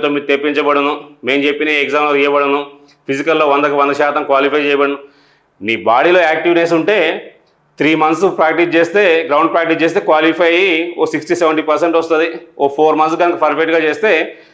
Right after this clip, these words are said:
ఎయిటీ పర్సెంట్ వస్తుంది. నార్మలైజేషన్లో ఇంకో ఫైవ్ పర్సెంట్ పెరుగుతుంది. అలా కాకుండా నీ, అసలు నీ బాడీలో స్వింగ్ లేకుండా కోచ్ బాగా పరిగెడితే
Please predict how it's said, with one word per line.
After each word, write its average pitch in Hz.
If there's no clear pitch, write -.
ఎయిటీ 151
పర్సెంట్ 156
వస్తుంది. 156
నార్మలైజేషన్లో 160
ఇంకో 165
ఫైవ్ 151
పర్సెంట్ 156
పెరుగుతుంది. 135
అలా 143
కాకుండా 170
నీ, 151
అసలు 143
నీ 139
బాడీలో 170
స్వింగ్ 170
లేకుండా 170
కోచ్ 170
బాగా 175
పరిగెడితే 175